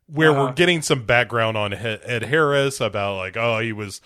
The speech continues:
Speaker 1: <laughs> th-, this guy in, uh, Vietnam, which, by the way, is a still they take from a movie he was in, which is pretty funny.
Speaker 2: <laughs> It's a bunch of bad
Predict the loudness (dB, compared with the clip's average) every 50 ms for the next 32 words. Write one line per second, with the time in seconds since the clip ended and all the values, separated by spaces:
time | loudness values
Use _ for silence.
0 | _ _ _ _ _ _ -14 -8 -4 -2 -2 -2 -4 -4 -2 -2 -2 0 0 2
1 | 4 4 6 4 4 4 2 0 -2 -4 -4 -4 -4 -4 -6 -8 -10 -10 -8 -6
2 | -6 -6 -6 -4 -4 -4 -4 -4 -4 -2 0 0 0 0 -2 -4 -8 -10 -8 -4
3 | -4 -4 -2 -4 -4 -4 -4 -4 -4 -6 -8 -10 -10 -10 -10 -8 -6 -6 -6 -6
4 | -6 -6 -6 -4 -6 -6 -6 -6 -8 -6 -6 -8 -8 -6 -6 -6 -6 -6 -8 -8
5 | -8 -8 -8 -8 -8 -8 -8 -8 -8 -6 -8 -8 -10 -10 -10 -10 -12 -12 -10 -10
6 | -10 -10 -10 -12 -12 -12 -12 -12 -14 -14 -16 -16 -18 -18 _ -8 -8 -8 -6 -6
7 | -6 -6 -6 -4 -2 -2 -2 -4 -6 -10 -10 -10 -10 -8 -6 -4 -4 -4 -4 -4
8 | -6 -10